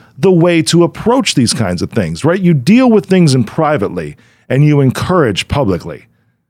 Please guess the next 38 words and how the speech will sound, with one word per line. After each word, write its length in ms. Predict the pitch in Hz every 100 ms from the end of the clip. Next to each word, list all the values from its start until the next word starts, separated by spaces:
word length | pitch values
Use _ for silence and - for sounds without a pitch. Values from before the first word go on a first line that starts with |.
| _ _ _ _ -
You 120 | 123
deal 320 | 101 190 233
with 140 | 220 196
these 180 | 185 175
things 220 | 170 -
privately 680 | 156 135 139 117 107 107
and 140 | 113 110
encourage 640 | 107 - - 147 104 -
publicly. 560 | 123 127 95 - 69 - _ _ _ _ _ _ _ -
So 80 | 165
anytime 760 | - 185 254 269 - 196 185
I'm 100 | 165
talking 300 | - 170 160
about 260 | 151 139 -
any 220 | 175 196
situation, 760 | - 170 160 151 151 - 117 110
I 160 | 165
will 140 | 247 180
talk 280 | 160 139 135
about 220 | 123 120
my 180 | 101 -
own 260 | 147 202 190
life 320 | 190 185 127 - -
all 180 | 123 131
day 140 | 120
long, 480 | 113 135 185 180 175
something 320 | - 156 127
that 200 | 110 -
I 220 | 143 170 156
did, 180 | 165
whatever, 440 | 139 143 160 151 139
but 180 | 147 139
I'm 320 | 151 151 160
never 320 | 180 185 180
talking 480 | - 160 147 156 147
about 340 | 131 127 123 131
another 340 | 127 131 127
person. 600 | - 143 131 - 98 67